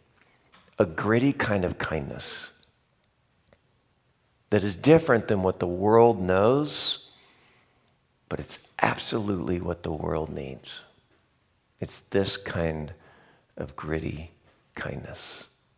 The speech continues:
Wonder provokes us to kindness, but it's gonna be our kindness that pervert-, provokes the world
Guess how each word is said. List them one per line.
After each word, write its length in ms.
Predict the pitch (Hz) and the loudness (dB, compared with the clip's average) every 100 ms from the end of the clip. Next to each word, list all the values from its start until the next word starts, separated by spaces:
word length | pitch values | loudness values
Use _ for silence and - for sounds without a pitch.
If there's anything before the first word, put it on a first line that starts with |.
| _ _ _ _ - _ _ | _ _ _ _ -20 _ _
Wonder 680 | 82 101 110 78 78 80 92 - _ | 0 2 2 0 -2 -4 -8 -16 _
provokes 440 | - 82 95 - 82 | -6 0 0 0 -4
us 160 | 73 | -4
to 100 | - | -6
kindness, 680 | - - 73 80 71 - - _ _ _ _ _ _ _ | -6 -4 -4 -6 -8 -10 -14 _ _ _ _ _ _ _
but 100 | - | -16
it's 120 | - - | -10 -8
gonna 180 | 104 | -6
be 140 | 82 65 | -6 -2
our 180 | 107 110 | 0 0
kindness 560 | - 110 95 78 - | -2 -2 -2 -4 -6
that 180 | - - | -8 -8
pervert-, 680 | - 82 90 85 - - - | -8 -4 -2 -4 -10 -18 -8
provokes 600 | 92 82 90 85 - - - - - _ | -4 -2 -2 -2 -8 -8 -12 -20 -20 _
the 80 | 80 | -8
world 520 | 78 87 87 80 - | -4 -2 -2 -4 -10